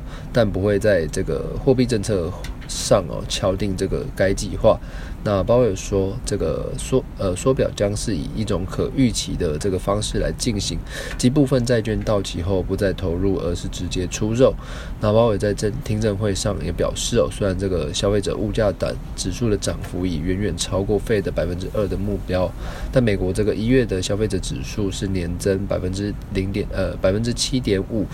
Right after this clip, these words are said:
那并且是持续的时间是比预期还要更久。但随着这个错综复杂的这个供应链缓解以及这个货币政策趋紧，那过去两年的财政刺激的效果减弱，需求有所缓和。那消费者略微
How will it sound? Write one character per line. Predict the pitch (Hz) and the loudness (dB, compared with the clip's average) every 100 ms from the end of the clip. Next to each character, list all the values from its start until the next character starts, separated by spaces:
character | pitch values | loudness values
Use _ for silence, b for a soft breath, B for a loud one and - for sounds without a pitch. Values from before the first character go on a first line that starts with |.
| B B B - | B B B 2
那 | 104 | 2
并 | 95 117 | 2 0
且 | - - | 0 -2
是 | 110 | -2
持 | 95 - 90 | -4 -4 -2
续 | - 104 | -2 0
的 | 87 | 0
时 | - 92 | -2 -2
间 | 95 98 | 2 2
是 | 101 | 2
比 | 107 85 67 | -2 -4 -2
预 | 110 | -2
期 | 95 - 87 | -2 -2 -2
还 | |
要 | 87 90 | 0 0
更 | - 107 92 | 2 2 0
久。 | 78 - B B | -2 -6 B B
但 | 123 | 0
随 | 113 101 | 2 2
着 | 95 95 | 2 2
这 | 104 | 2
个 | 92 82 | 2 0
错 | 85 127 | 0 0
综 | 117 104 | 2 0
复 | 127 104 | 0 0
杂 | 90 | 0
的 | 87 | 0
这 | 92 | 0
个 | 95 | 0
供 | 87 101 107 | 0 0 0
应 | 104 | 0
链 | 107 90 | 0 0
缓 | - 82 92 | -4 -4 -2
解 | 110 87 | 0 0
以 | - | -2
及 | 80 85 | -2 -2
这 | 87 | -2
个 | 92 | 0
货 | 98 | 0
币 | 101 | 0
政 | 98 95 90 | 0 -2 -2
策 | 101 95 | -2 -2
趋 | - - 110 | -4 -4 -2
紧， | 110 92 - B B B - | -2 -2 -4 B B B 0
那 | 113 | 4
过 | 139 | 4
去 | 143 | 4
两 | 120 95 | 2 0
年 | 92 | 0
的 | 92 | 0
财 | - 90 | 0 0
政 | 104 95 | 0 -2
刺 | - - 110 | -2 -2 -2
激 | 101 | 0
的 | 92 | 0
效 | 87 117 101 | 0 2 2
果 | 85 87 | 0 -2
减 | - 78 | -2 -2
弱， | 101 90 | 0 0
需 | - 104 | 0 -2
求 | 95 85 | 0 0
有 | 90 82 95 | 0 0 0
所 | - 101 - - - - | 0 -2 -2 -6 -4 0
缓 | - | 0
和。 | - 92 - B B B B - | 0 -4 -4 B B B B 0
那 | 98 90 78 - 127 | 0 0 -2 -4 -4
消 | 120 127 | 0 4
费 | 135 | 4
者 | 107 82 | 2 0
略 | 107 98 | 2 2
微 | 92 90 | 2 0